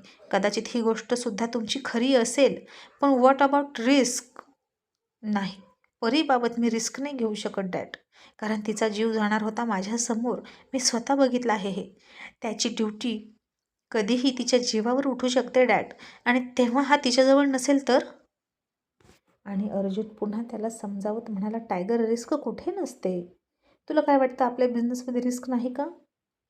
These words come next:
टायगर, तू शोधलं तर प्रत्येक ठिकाणी रिस्क आहे यार. आणि रिस्कला घाबरून माणसाने आयुष्य जगायचं नाही का? आणि प्रेमही करायचं नाही का?"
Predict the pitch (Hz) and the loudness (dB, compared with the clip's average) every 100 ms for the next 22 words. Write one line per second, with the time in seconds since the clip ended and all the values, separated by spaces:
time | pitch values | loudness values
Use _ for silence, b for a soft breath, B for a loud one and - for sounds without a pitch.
0 | _ _ - 175 175 208 240 233 214 190 | _ _ -14 -10 -10 -8 -8 -6 -6 -4
1 | 196 226 247 - - 254 - 214 - 262 | -4 -6 -6 -10 -6 -6 -6 -10 -4 -2
2 | 370 285 - 202 185 185 180 - - _ | 0 -2 -2 -4 -2 -2 -4 -6 -16 _
3 | _ _ b b b b 233 262 247 247 | _ _ b b b b -2 0 0 -2
4 | - 302 294 240 233 269 269 247 - 262 | -4 -6 -2 0 0 0 0 -2 -2 -2
5 | 269 240 233 269 247 233 214 214 196 196 | 0 -2 -2 0 2 0 -4 -6 -6 -4
6 | 285 349 _ _ _ _ _ _ b b | -4 -6 _ _ _ _ _ _ b b
7 | 233 247 247 247 240 285 370 - 302 285 | -4 -2 2 2 2 0 -4 -2 -2 0
8 | 277 233 247 | -2 -2 -2